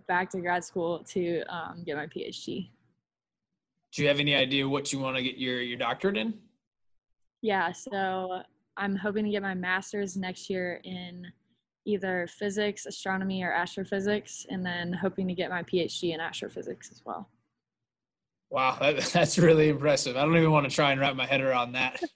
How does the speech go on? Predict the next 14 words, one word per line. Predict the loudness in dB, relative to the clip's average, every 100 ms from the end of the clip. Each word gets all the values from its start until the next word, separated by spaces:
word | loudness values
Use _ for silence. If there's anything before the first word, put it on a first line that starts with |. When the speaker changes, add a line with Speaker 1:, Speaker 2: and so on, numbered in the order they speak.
| _ -6 -4 0
Speaker 2:
<laughs> | 0 -2 -12 -14 -2
Um, | 4 6 6
let's, | 0 0
let's | 4 8
go | 10 10
back | 8 6
to, | 6 6
to | 6 4
the | 4
court. | 6 8 10 8
Your | 4 2 4
freshman | 4 4 2 2
year, | 6 8 8
you, | 6 8 8 8 6